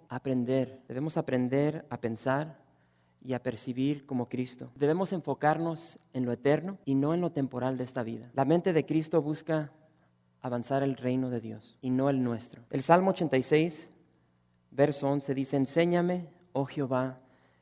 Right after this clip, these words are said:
tu camino, caminaré yo en tu verdad". Hermanos, mi deseo es de que esa sea la oración de cada uno de nosotros, de caminar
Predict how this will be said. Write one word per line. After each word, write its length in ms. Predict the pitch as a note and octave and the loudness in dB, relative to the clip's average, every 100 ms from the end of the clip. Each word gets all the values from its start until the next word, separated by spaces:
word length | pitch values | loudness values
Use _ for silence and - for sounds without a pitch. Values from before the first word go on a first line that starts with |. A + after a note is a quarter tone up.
| _ | _
tu 100 | C3 | -4
camino, 460 | B2 A#2 A#2+ A#2 A#2+ - | -2 0 0 -2 -6 -2
caminaré 540 | B2+ B2 B2 B2+ C#3 | 0 2 2 4 2
yo 200 | C#3 C3+ | 2 0
en 120 | C3+ | 0
tu 100 | C3+ | -4
verdad". 380 | A2+ G#2+ G#2+ A2 | -6 -6 -8 -8
Hermanos, 280 | C#3 D3+ D#3 | -4 -2 0
mi 120 | D3 | 0
deseo 360 | C3 B2+ D#3 D#3+ | 0 -2 -2 -2
es 40 | |
de 100 | D#3 | -4
que 180 | - C3 | -4 -4
esa 260 | C3 D3 C3 | -4 -8 -8
sea 180 | C3+ | -4
la 100 | C3+ | -4
oración 420 | C3+ A#2+ - B2 A#2+ | -4 -6 -8 -8 -8
de 100 | A#2+ | -4
cada 240 | A#2+ A#2 | -4 -4
uno 180 | A#2 A#2 | -6 -10
de 60 | |
nosotros, 440 | A2+ G#2+ A2 - A#2+ | -12 -14 -18 -18 -10
de 120 | B2 | -8
caminar 580 | B2+ A#2+ A#2+ C3+ D3 | -6 -6 -2 -2 -2